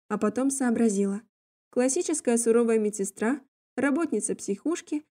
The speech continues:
из комедийного сериала, способная в одиночку надеть смирительную рубашку на баскетболиста.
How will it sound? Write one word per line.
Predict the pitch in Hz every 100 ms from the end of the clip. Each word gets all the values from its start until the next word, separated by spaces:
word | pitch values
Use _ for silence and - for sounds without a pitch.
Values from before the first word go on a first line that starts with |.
| _ -
из | 254 247
комедийного | 233 240 226 226 220
сериала, | 226 208 226 330 302 - _
способная | - 220 226 233 214 220
в | 208
одиночку | 196 196 208 294 -
надеть | 214 202 196 202
смирительную | - 196 196 196 190 190
рубашку | 185 202 294 - 220
на | 196 226 285 294 _ -
баскетболиста. | 226 233 202 190 175 - -